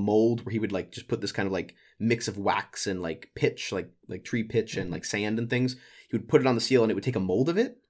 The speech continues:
Speaker 1: And then
Speaker 2: Interesting.
Speaker 1: he would just break the seal, and then you could just pour wax into that mold and just make a new identical seal, put it back on the letter.
Speaker 2: Yeah.
Speaker 1: Um, so people were still amazed. They were like, "Oh my god, the god can,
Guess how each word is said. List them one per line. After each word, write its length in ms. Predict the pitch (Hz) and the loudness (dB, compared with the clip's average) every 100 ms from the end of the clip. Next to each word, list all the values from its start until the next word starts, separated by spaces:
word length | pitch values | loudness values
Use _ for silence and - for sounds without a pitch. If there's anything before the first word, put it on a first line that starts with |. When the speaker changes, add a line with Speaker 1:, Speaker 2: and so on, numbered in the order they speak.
| _ _ _ _ - | _ _ _ _ -6
Speaker 1:
And 180 | 113 143 | 0 2
then 140 | 156 | 4
Speaker 2:
Interesting. 340 | 135 - - - | 2 -4 -12 -6
Speaker 1:
he 120 | - | 4
would 80 | 131 | 4
just 160 | 135 | 6
break 160 | 127 147 | 8 8
the 80 | 127 | 6
seal, 220 | - 151 | 4 4
and 80 | 123 | 6
then 60 | |
you 60 | 131 | 2
could 60 | 135 | -2
just 140 | 127 | -2
pour 180 | - 135 | 2 6
wax 260 | 123 123 | 6 6
into 120 | 131 113 | 4 2
that 100 | 92 | 4
mold 260 | 113 117 | 6 6
and 60 | 98 | 4
just 120 | 98 | 2
make 140 | 107 101 | 2 4
a 20 | |
new 160 | 101 101 | 4 4
identical 380 | 90 98 95 | 2 0 -2
seal, 240 | 90 - 95 | -4 -2 -2
put 100 | - | -2
it 40 | |
back 120 | 90 85 | -6 -6
on 60 | |
the 60 | 90 | -6
letter. 280 | 90 82 - - - - _ - | -4 -4 -8 -18 -20 -20 _ 0
Speaker 2:
Yeah. 220 | 110 104 | 2 4
Speaker 1:
Um, 260 | 101 98 98 _ _ _ _ _ _ _ _ _ | 2 -2 -4 _ _ _ _ _ _ _ _ _
so 340 | - 107 - - _ _ - | 2 2 2 -2 _ _ -4
people 240 | 180 - | -2 2
were 120 | 139 123 | 4 6
still 220 | - 120 | 8 8
amazed. 380 | 101 80 65 - | 6 2 -2 -2
They 80 | 107 | 0
were 80 | |
like, 140 | 101 98 | 2 4
"Oh 100 | 127 | 4
my 140 | 101 | 2
god, 240 | 101 107 101 | 4 2 2
the 60 | |
god 260 | 95 98 98 | 2 2 2
can, 280 | 110 92 | -6 -6